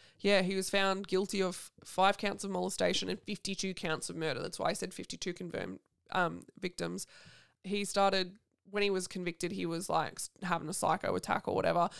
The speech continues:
spitting and carrying on and whatever. And then, yeah, they, they fucking just shot him in the back. They tried to appeal, but they're like, "Nah, not gonna happen." Um,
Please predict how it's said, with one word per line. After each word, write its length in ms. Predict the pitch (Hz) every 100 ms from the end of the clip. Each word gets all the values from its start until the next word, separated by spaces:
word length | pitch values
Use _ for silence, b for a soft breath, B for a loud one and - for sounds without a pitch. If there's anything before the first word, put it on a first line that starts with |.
| B B
spitting 540 | - - 185 - 180 180
and 200 | 160 165
carrying 380 | - 175 165 165
on 140 | 170
and 120 | 170
whatever. 380 | 170 170 190 208
And 160 | 202 202
then, 240 | 202 208
yeah, 320 | 233 240 202 196 -
they, 240 | 185 180 196 - -
they 220 | 196 190 - - -
fucking 380 | 196 202 208 202
just 380 | 208 202 - - B B B B B B B B
shot 220 | - 214
him 80 | 226
in 60 |
the 80 | 220
back. 220 | 220 220
They 240 | 208 202 196
tried 260 | - 208
to 80 | 196
appeal, 340 | 185 - 180
but 80 | 160
they're 100 | 85
like, 200 | 160 -
"Nah, 320 | 180 165 139
not 160 | 160 165
gonna 160 | 170 190
happen." 580 | 175 - 180 185 185 - -
Um, 480 | 190 175 165 175